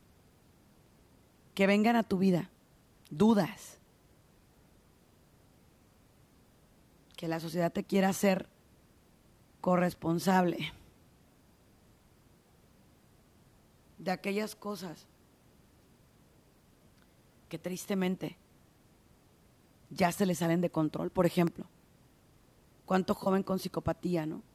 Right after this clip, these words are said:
Que no sienten empatía por nadie, que pueden balacear aquí y allá, que pueden ser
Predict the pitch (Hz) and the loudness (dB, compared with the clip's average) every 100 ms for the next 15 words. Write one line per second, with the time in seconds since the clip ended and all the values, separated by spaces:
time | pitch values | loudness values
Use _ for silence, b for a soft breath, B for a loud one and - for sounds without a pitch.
0 | _ _ _ _ _ _ _ _ - 170 | _ _ _ _ _ _ _ _ -8 -6
1 | 180 185 175 185 170 165 165 - 151 175 | -2 -2 -2 -2 -2 -2 -2 -2 2 4
2 | 170 170 160 175 _ _ _ _ - _ | 4 2 0 -4 _ _ _ _ -20 _
3 | _ _ _ 160 - 185 180 165 156 160 | _ _ _ -12 0 2 2 2 0 0
4 | 190 160 160 156 156 156 160 - - _ | 2 2 2 0 0 -2 -4 -6 -14 _
5 | _ _ _ _ _ _ _ _ _ _ | _ _ _ _ _ _ _ _ _ _
6 | _ _ _ - - 190 175 180 190 175 | _ _ _ -20 -4 0 2 2 2 0
7 | 165 | 0